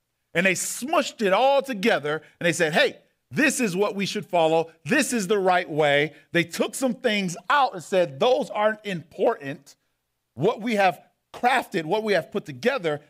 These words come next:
that is what is important, and that is what you should follow." They also had great wealth,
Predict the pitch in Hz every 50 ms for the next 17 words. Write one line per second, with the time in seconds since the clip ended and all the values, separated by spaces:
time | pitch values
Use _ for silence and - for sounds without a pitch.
0 | _ _ 123 165 214 233 202 180 143 151 175 165 156 143 147 139 - 180 196 190
1 | 196 185 - _ _ _ 151 143 120 151 185 202 196 180 139 151 160 156 - 156
2 | - 160 - _ 180 170 156 127 104 82 - _ _ _ _ _ - 190 214 262
3 | 277 269 - 247 208 208 202 - - - _ _ _ 127 113 156 220 269 311 269
4 | - - 170 156 196 285 262 196 190 220 233 -